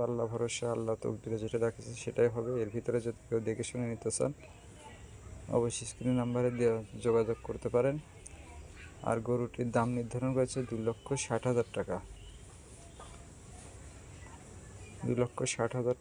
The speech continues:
টাকা দাম, এটা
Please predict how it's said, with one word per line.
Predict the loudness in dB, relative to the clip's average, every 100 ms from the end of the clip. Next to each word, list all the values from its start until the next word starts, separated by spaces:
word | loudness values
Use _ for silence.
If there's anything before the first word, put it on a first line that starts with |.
| 2
টাকা | 4 2 0 -8 -20 -20 -18 -18 -16 -14 -14 -14 -14 -14 -4 4
দাম, | 4 4 0 -6 -12 -16 -16 -16 -16 -16 -14 -16 -16 -18 -16 -14 -14 -14 -14 -8 4
এটা | 6